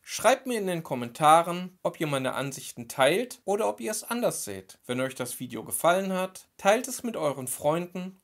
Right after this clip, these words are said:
und gebt mir einen Daumen nach oben. Ihr könnt das Video auch gerne herunterladen und in euren Kanälen erneut einstellen. Um kein Video mehr zu verpassen, abonniert meinen Kanal und aktiviert die Glocke. Ich würde mich freuen,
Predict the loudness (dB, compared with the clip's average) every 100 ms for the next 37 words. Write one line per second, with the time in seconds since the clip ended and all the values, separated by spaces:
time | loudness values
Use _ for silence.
0 | _ -12 -6 -6 -6 -8 -8 -4 -2 -2
1 | -4 -8 -10 -14 -14 -16 -18 _ -6 -4
2 | -2 -4 -6 -8 -4 -4 -4 -4 -6 -4
3 | -6 -6 -4 0 2 0 -2 -12 -14 -12
4 | -8 -10 -10 -4 -2 -2 -6 -6 -6 -4
5 | -6 -6 -10 -8 -6 -8 -8 -10 -10 -10
6 | -8 -8 -12 -18 _ -12 -10 4 4 4
7 | -4 -6 -6 -4 -4 -6 -10 -8 -4 -2
8 | -2 -4 -8 -10 _ -4 -2 0 -2 -4
9 | -4 -4 -4 -4 2 2 2 -2 -12 -14
10 | -14 -12 -8 -6 -8 -10 -10 -4 -4 -4
11 | -12 -16 _ -14 -6 -4 -4 -6 -8 0
12 | 2 2 0 -6